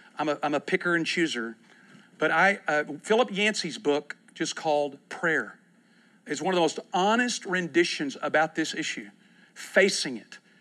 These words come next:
not avoiding it, not trying to run away from it. You know, uh, uh, it, it, it, Philip Yancey says, uh, in, in the book that when he was growing up as a kid, that it was in Catholic school that he kept asking, "Well, why is this and why is that?" And the Catholic nun said to him,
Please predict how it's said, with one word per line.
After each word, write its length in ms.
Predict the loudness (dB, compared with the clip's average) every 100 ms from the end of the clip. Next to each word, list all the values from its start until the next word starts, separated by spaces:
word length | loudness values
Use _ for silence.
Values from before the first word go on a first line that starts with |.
| _
not 340 | 0 4 4 4
avoiding 580 | 2 4 4 4 -2 -8
it, 260 | -16 -20 -20 -20 -2
not 200 | 0 0
trying 220 | 2 4
to 80 | 4
run 240 | 4 2
away 320 | 2 0 0 0
from 320 | -4 -12 -12
it. 180 | -18 -20 _ -20 -20 -8
You 80 | 0
know, 300 | 4 4 2 -6 _ 2
uh, 180 | 2 2 -2
uh, 60 | -10
it, 460 | -10 -4 -4 -4 -8 -2
it, 220 | -2 -2
it, 240 | -8 -8 2
Philip 300 | 4 4 4
Yancey 300 | 2 2 0
says, 400 | 4 4 4 -2 -10 -4
uh, 220 | 2 2 0 -4
in, 360 | 0 2 2 4
in 140 | 4
the 80 | 8
book 280 | 8 8 2
that 120 | -4
when 100 | -2
he 120 | 2
was 140 | 0
growing 220 | 2 2 2
up 120 | 0
as 120 | -4
a 60 | -2
kid, 420 | 2 2 2 -4 -18 -4
that 100 | 0
it 40 | 4
was 200 | 4 2
in 180 | -2
Catholic 400 | 0 4 4 2
school 320 | -4 -2 0 0
that 100 | -2
he 100 | -4
kept 280 | 0 0 2
asking, 420 | 2 2 -2 -4 -6 0
"Well, 160 | 0 4
why 200 | 2 2
is 120 | 0
this 300 | 0 0 -2
and 120 | -2
why 160 | 2 2
is 120 | 4
that?" 220 | 4 4
And 140 | 2 0
the 60 |
Catholic 340 | 2 0 0 -2
nun 180 | -2
said 240 | 0 0 0
to 60 |
him, 180 | 0 -2